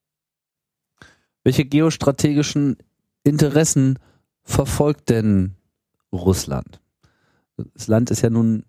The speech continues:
es mag, es mag eine Regionalmacht sein, aber die Region ist ja sehr groß. Äh, ist noch gar nicht so lange her, da hat, äh, die U S A Russland mal Alaska abgekauft, jetzt ist es kurz davor, äh, zu Ende. Sprich, der, das Einflussgebiet Russlands,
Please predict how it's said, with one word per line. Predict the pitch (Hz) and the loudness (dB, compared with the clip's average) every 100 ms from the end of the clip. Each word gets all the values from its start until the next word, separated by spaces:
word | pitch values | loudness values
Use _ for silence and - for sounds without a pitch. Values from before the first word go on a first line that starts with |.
| _ | _
es | _ | _
mag, | 123 - | -2 -2
es | - | -2
mag | 120 123 | -2 0
eine | 123 113 | 2 2
Regionalmacht | 117 113 110 110 131 135 123 101 | 2 0 2 2 0 0 -2 0
sein, | 117 117 139 | 0 2 0
aber | 98 110 107 113 110 _ | 0 0 -2 -4 -12 _
die | 113 | 0
Region | 123 113 113 131 143 | 2 0 0 0 2
ist | 127 | 0
ja | - 120 | 0 0
sehr | 117 120 | 0 -2
groß. | 120 127 87 80 - - | 0 0 0 -2 -8 -10
Äh, | - 95 87 90 90 90 92 | -2 0 2 2 0 -4 -10
ist | - | -10
noch | 104 - | -8 -2
gar | 104 | 0
nicht | 110 | 0
so | - | 0
lange | 101 101 | 0 2
her, | 101 113 123 | 2 2 2
da | 107 | 2
hat, | 104 - | 0 -2
äh, | 78 92 | -2 -2
die | 98 | -4
U | 90 107 | -2 -2
S | 107 | 0
A | - 98 101 - - - - | 0 2 0 -2 -10 -20 -4
Russland | 120 - 101 | -2 0 -2
mal | 101 | 0
Alaska | 82 95 123 - 117 | 2 2 0 0 0
abgekauft, | 107 - - - 123 123 - | -2 -4 -4 0 0 0 -2
jetzt | 104 | -4
ist | 104 | -2
es | 110 - | -2 -2
kurz | - 117 | -2 0
davor, | 113 104 117 107 104 101 104 | -2 -2 0 2 2 0 0
äh, | 101 92 | 2 0
zu | - - | -2 0
Ende. | 92 123 131 131 - - | 2 2 2 0 -6 -20
Sprich, | - - 123 | -10 -2 0
der, | - 123 104 - | 2 0 -2 -2
das | 117 113 | 0 2
Einflussgebiet | 117 135 151 139 127 117 120 117 | 2 2 0 -2 -4 0 0 0
Russlands, | 120 131 139 123 127 - | -2 -2 0 0 0 -6